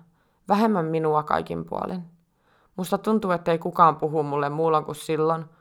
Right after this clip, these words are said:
kun musta on jotain haittaa tai vaivaa tai kun on tiellä. No, nyt mä en tekee iltajumpan ja sit nukkumaan. Tän päivän syömiset oli ihan liikaa. Miksi noin paljon? En tajua varsinkaan tota leivän syöntiä.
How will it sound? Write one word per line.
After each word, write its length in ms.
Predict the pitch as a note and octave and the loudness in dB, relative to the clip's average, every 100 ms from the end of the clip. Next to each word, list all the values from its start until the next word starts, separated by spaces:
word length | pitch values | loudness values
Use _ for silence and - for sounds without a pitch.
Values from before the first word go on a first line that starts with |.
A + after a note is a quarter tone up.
| _ | _
kun 140 | - D3 | -6 -4
musta 280 | D#3+ - | -2 2
on 80 | D#3 | 2
jotain 300 | D#3 - D3+ | 2 2 2
haittaa 460 | D3+ E3 E3 D3 D#3 | 2 0 2 2 2
tai 240 | D#3 C#3 | 2 2
vaivaa 420 | D3 D3 D3 C#3+ | 4 4 4 2
tai 180 | D3 D#3 | 2 0
kun 180 | D3 C3+ | 0 -2
on 80 | D3 | -2
tiellä. 400 | - - E3+ E3+ - _ _ _ _ _ _ - | -2 -2 -2 -6 -12 _ _ _ _ _ _ 0
No, 320 | E3 - - _ _ | 2 2 -4 _ _
nyt 220 | D#3 D#3+ F3 | -6 -4 -2
mä 100 | F3+ | 0
en 60 | |
tekee 280 | E3 D#3 D3 | 0 0 0
iltajumpan 680 | C#3+ D3+ C#3+ D3 C#3 D3+ D3+ | -2 -2 -2 -4 -4 -2 -2
ja 80 | D#3 | -6
sit 180 | D#3 | -8
nukkumaan. 560 | D3+ D3+ - D#3+ - E3 - _ _ _ _ _ _ _ _ _ _ _ _ _ - | -10 -10 -10 -8 -8 -10 -16 _ _ _ _ _ _ _ _ _ _ _ _ _ 2
Tän 180 | F3+ E3+ | 4 8
päivän 260 | E3 D3+ | 8 6
syömiset 560 | D#3 E3+ D#3 E3 D#3+ - | 2 0 0 -2 -4 -4
oli 140 | C#3 D#3 | -4 -2
ihan 260 | D#3 D3 | 0 0
liikaa. 440 | - D#3 D3+ - D3 - - | 0 -4 -2 -2 -4 -12 -6
Miksi 300 | G3+ - D3+ | -6 -4 -6
noin 140 | C#3 | 0
paljon? 500 | D3+ C#3+ - E3 D#3 - _ _ _ _ _ _ _ - | 2 2 0 -6 -8 -14 _ _ _ _ _ _ _ -2
En 140 | F#3+ | 2
tajua 380 | G#3 A3 G3+ D#3+ | 4 6 6 6
varsinkaan 560 | E3 D#3+ D#3 C#3+ C#3+ C#3 | 4 2 -2 2 2 2
tota 260 | D3 D3+ | 4 4
leivän 320 | D#3 D3+ C#3+ | 6 2 0
syöntiä. 500 | D3 D#3+ E3 E3 - | -4 -4 -4 -4 -6